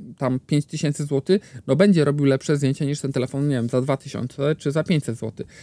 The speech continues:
Więc tutaj różnica jednak występuje. Więc jeżeli mówimy o tym, że, że rzeczywiście, y, jakby stopniowanie pewnych, y,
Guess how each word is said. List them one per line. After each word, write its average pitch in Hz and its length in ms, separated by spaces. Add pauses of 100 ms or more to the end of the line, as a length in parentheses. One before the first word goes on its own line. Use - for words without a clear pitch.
(140)
Więc 127 160
tutaj 160 280
różnica 151 440
jednak 147 220
występuje. 147 520 (440)
Więc 131 140
jeżeli 190 280
mówimy 180 380
o 147 80
tym, 156 180
że, 143 380
że 139 180
rzeczywiście, 147 800 (100)
y, 139 320
jakby 139 580
stopniowanie 156 720
pewnych, 127 540
y, 127 200